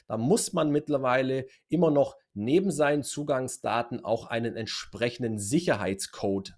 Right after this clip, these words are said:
eingeben. Dieser Code kommt per S M S oder über eine App oder manchmal auch per E-Mail. Das sorgt natürlich dafür, dass der Anmeldevorgang nochmal extrem erschwert wird, natürlich für Hacker und Co.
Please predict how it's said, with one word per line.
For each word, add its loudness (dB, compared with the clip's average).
eingeben. -6
Dieser 4
Code 4
kommt 4
per 2
S 0
M 0
S 2
oder 2
über 0
eine -4
App -2
oder 2
manchmal -2
auch 0
per 0
E-Mail. 2
Das 4
sorgt 4
natürlich 0
dafür, 0
dass -2
der 2
Anmeldevorgang 2
nochmal -2
extrem 0
erschwert 2
wird, 0
natürlich 0
für 0
Hacker -2
und -6
Co. 4